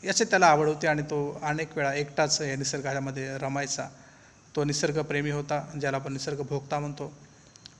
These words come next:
आणि त्याला प्रवास वर्णनं वाचायला खूप आवडायचे, म्हणून तो लहानपणापासून जेव्हा प्रवास वर्णनं वाचू लागला, त्याच्या मनात ती जिद्द निर्माण झाली, ती आवड निर्माण झाली की मला पण नवीन नवीन ठिकाणं बघायची आहेत,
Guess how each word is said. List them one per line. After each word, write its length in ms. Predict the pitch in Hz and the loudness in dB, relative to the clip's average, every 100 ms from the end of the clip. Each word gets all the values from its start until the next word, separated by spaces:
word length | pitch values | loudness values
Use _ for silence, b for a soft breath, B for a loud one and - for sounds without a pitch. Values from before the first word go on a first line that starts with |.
| - | 0
आणि 300 | 208 180 202 - - - - - | 0 0 -2 -8 -16 -20 -6 2
त्याला 140 | 214 | 2
प्रवास 400 | 208 185 202 196 | 4 6 6 6
वर्णनं 500 | 202 190 196 196 190 190 - - - - - 151 143 | 2 2 2 2 0 -4 -12 -20 -20 -20 -10 -4 2
वाचायला 360 | 139 139 180 180 | 2 4 2 0
खूप 140 | 175 | -2
आवडायचे, 380 | 135 127 123 135 | -2 -2 -6 -8
म्हणून 220 | 139 165 | -6 -6
तो 400 | 156 165 147 147 B B - | -4 -2 -2 -6 B B 4
लहानपणापासून 580 | 156 180 185 185 180 175 | 6 6 2 0 -2 -2
जेव्हा 180 | 165 | -2
प्रवास 320 | 165 147 156 160 | 0 0 0 -2
वर्णनं 260 | 151 156 | -4 -2
वाचू 220 | 139 139 | -2 -2
लागला, 300 | 156 151 151 | -2 -2 -4
त्याच्या 280 | - 143 143 | -6 -6 -4
मनात 200 | 139 143 | -2 -4
ती 240 | 143 147 135 | -4 -8 -8
जिद्द 360 | 127 160 160 | -2 -2 2
निर्माण 400 | 170 165 165 160 | 2 2 0 -2
झाली, 200 | 160 156 | 0 -2
ती 140 | 151 147 | -2 0
आवड 220 | 143 165 | 2 0
निर्माण 260 | 160 160 | -2 -4
झाली 220 | 156 156 156 B B B - | -2 -2 -4 B B B 0
की 60 | |
मला 160 | 202 208 | 4 4
पण 180 | 214 190 | 4 2
नवीन 260 | 175 175 | 2 2
नवीन 200 | 170 170 | 0 -2
ठिकाणं 380 | 175 165 151 147 | -2 0 0 2
बघायची 380 | 147 143 139 151 | 2 2 2 0
आहेत, 140 | 143 | 0